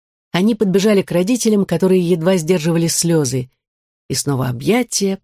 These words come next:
поцелуи, слезы и нежные слова. Но на этот раз все происходило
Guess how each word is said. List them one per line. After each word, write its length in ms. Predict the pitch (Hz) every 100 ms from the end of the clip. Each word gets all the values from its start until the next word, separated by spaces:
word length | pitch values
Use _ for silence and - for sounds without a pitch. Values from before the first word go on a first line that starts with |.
| -
поцелуи, 540 | 143 - 143 208 196
слезы 640 | 160 - 170 214 180 185 - _ _ -
и 80 |
нежные 400 | 156 170 143 151
слова. 460 | 139 147 139 127 127 _ _ _ _ _ _ _
Но 80 | -
на 80 | 147
этот 260 | 160 165 -
раз 180 | 170 160
все 200 | - 165
происходило 640 | 170 151 165 160 175 156